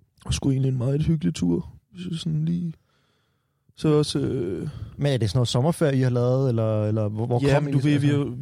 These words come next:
Speaker 1: der har jo været lidt lukket på en eller anden måde, så, så blev nødt til at gøre noget andet. Nu, øh, har jeg jo fået, øh, firmaet op at stå herover på en eller anden måde, så selvfølgelig har vi jo andre dele, øh,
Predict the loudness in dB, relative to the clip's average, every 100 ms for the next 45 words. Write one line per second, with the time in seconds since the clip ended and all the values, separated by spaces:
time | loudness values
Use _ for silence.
0 | -6 -2 0 0 0 0 2 2 2 2
1 | 2 2 4 4 2 -4 _ -4 2 4
2 | 4 4 4 4 2 2 0 -4 -6 -16
3 | _ _ _ _ -2 2 4 4 2 2
4 | 0 -10 -20 -2 2 4 2 0 -4 -8
5 | -4 2 4 6 4 4 4 4 2 0
6 | -2 0 -2 -2 -2 -2 -2 0 0 -2
7 | -2 0 2 2 2 0 0 0 0 0
8 | 2 2 2 0 0 _ _ _ _ _
9 | _ _ _ -20 _ -8 -2 2 2 2
10 | 2 2 2 2 0 -2 -2 -2 -2 -2
11 | -4 -6 -6 -4 -4